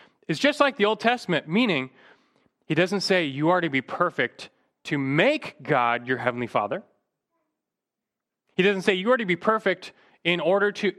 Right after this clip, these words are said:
enter the kingdom. That's never how it works. Catch the same nuance.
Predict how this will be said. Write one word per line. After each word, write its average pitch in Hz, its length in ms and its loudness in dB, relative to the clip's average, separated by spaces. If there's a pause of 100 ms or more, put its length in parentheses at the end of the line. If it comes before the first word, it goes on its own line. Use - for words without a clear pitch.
enter 185 560 0
the 139 100 -2
kingdom. 127 460 -6 (880)
That's - 160 -14
never 143 300 0
how 160 240 0
it - 20 -6
works. - 440 -4 (480)
Catch - 320 0
the 156 120 -2
same 240 260 2
nuance. 233 580 0